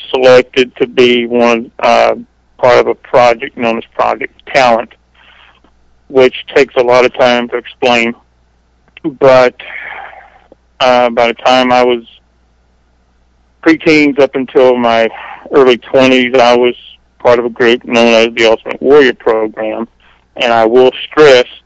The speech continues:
that I've been reading a lot on the internet here lately where people <laughs> saying that I think that I am or I was the Ultimate Warrior. Uh, no.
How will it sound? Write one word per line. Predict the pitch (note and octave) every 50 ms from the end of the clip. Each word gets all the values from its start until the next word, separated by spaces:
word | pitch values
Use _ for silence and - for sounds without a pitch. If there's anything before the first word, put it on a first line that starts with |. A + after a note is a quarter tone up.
| _ - - - _ -
that | B2 A#2 A2 A2+
I've | A2+ A#2 A#2 - - _ _ _ _ _ _ _ _ _
been | - C#3 B2+ B2+ B2+ C#3 - _ _ - -
reading | - E3 D#3+ C#3 D3+ E3 E3+ D#3+ D3
a | C#3+
lot | C#3 C#3 C#3 C3
on | C3 B2+ A#2 A#2
the | A#2 B2
internet | D3+ F3 D#3 C#3 C3 B2 B2
here | B2+ C3 A#2+ A#2 A2+
lately | A#2+ A#2 A#2+ B2 - B2
where | A2+ A2+ B2+ A2+
people | - - C#3 C3 - - - - C#3+ - - - - -
<laughs> | - - - _ - -
saying | C#3+ C#3 C3 B2+
that | B2 A#2+
I | B2 B2 C3 C3
think | - C#3+ C3+ B2+ B2 -
that | - - _ -
I | C#3 C#3 C#3 C3+
am | B2+ C3 C3+ C3+ C3 B2+ B2+ A#2+
or | A#2 A#2
I | A#2+ B2+ B2
was | B2 A#2+ A#2+ B2+ B2+ B2+ A#2+ A#2 A2+
the | A#2+ A#2+
Ultimate | A#2 A#2 A#2 - - - B2+ -
Warrior. | C3 B2 B2 A#2+ A#2+ A#2 A#2+ -
Uh, | - B2 A#2 A#2 -
no. | - B2+ A2+ A2+ - - - -